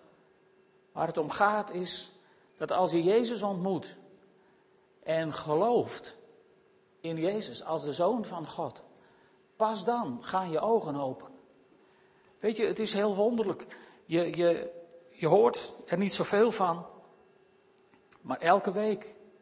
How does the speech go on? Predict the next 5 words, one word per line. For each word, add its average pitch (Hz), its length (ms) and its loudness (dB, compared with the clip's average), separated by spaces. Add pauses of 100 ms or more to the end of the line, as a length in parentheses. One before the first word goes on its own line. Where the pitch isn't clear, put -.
(800)
komen 175 320 2
er 160 120 2
vele 196 360 0
honderden 180 760 -2
moslims 160 720 -6